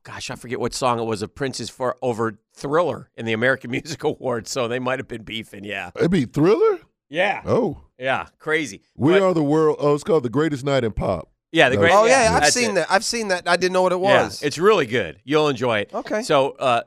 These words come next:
Speaker 1: guys who sang on it solo, Lionel Richie started, Stevie Wonder, Paul Simon, Kenny Rogers, James Ingram, Tina Turner, Billy Joel, Michael Jackson, Diana Ross, Dionne Warwick, Willie Nelson, Al Jarreau,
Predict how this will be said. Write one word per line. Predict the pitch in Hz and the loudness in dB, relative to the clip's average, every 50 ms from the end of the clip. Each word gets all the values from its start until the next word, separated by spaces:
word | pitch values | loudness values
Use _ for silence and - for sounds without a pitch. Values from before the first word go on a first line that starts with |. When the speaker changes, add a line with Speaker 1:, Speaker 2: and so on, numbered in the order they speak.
| - | -4
Speaker 1:
guys | 127 170 180 208 165 139 | 0 2 2 2 0 -2
who | 190 | -6
sang | 160 - - 202 190 190 170 165 | -6 -2 0 2 2 2 2 2
on | 160 165 165 160 160 | 2 4 4 2 0
it | - - | -2 -6
solo, | - - 175 165 165 170 170 170 170 170 - _ _ _ _ _ - | -4 0 2 2 4 4 4 4 4 2 -2 _ _ _ _ _ -6
Lionel | 123 131 151 165 175 175 165 | 0 2 4 4 4 4 2
Richie | 156 165 160 - 156 139 | 0 0 -2 -2 -4 -8
started, | - - - 151 143 139 139 139 135 120 | -6 -2 0 2 2 2 2 0 -2 -4
Stevie | - - 160 156 151 156 | -6 -8 -6 -6 -4 -4
Wonder, | 151 143 147 147 143 143 135 | -2 0 0 0 0 0 -2
Paul | - 131 143 143 147 139 | -2 0 2 2 2 2
Simon, | - - 143 135 135 139 135 | 0 0 0 0 0 0 -2
Kenny | 123 - 143 147 147 147 | -6 -4 -4 -4 -2 -2
Rogers, | 135 131 127 131 131 117 123 117 95 | 0 2 2 2 2 0 -4 -8 -6
James | - 147 147 151 151 135 117 | -4 -2 -2 -2 -2 -4 -4
Ingram, | 139 135 127 117 131 123 | -4 -4 -4 -4 -6 -8
Tina | - - 151 151 151 | -6 -6 -4 -4 -4
Turner, | - - 135 127 131 131 | -4 -2 -2 -2 -2 -2
Billy | 117 104 147 147 151 151 | -2 -2 0 0 0 0
Joel, | 127 - 135 131 131 127 | 0 0 0 0 0 0
Michael | 127 139 143 143 156 147 | 2 0 0 0 -2 -4
Jackson, | 120 117 139 123 117 117 120 | -4 -2 -4 -4 -4 -6 -4
Diana | 113 127 139 147 151 147 | -2 0 2 2 2 2
Ross, | 139 131 127 127 127 - | 0 2 2 0 0 -2
Dionne | - - 151 147 139 139 139 | -4 -4 -2 0 0 0 0
Warwick, | 135 135 131 135 131 - | 0 0 0 -2 -4 -4
Willie | 139 147 147 147 143 | -4 -2 0 0 0
Nelson, | 139 135 131 127 127 135 | 0 0 -2 -2 -2 -2
Al | 135 135 143 135 | -2 0 0 0
Jarreau, | 127 131 135 135 131 120 | -2 0 0 2 0 0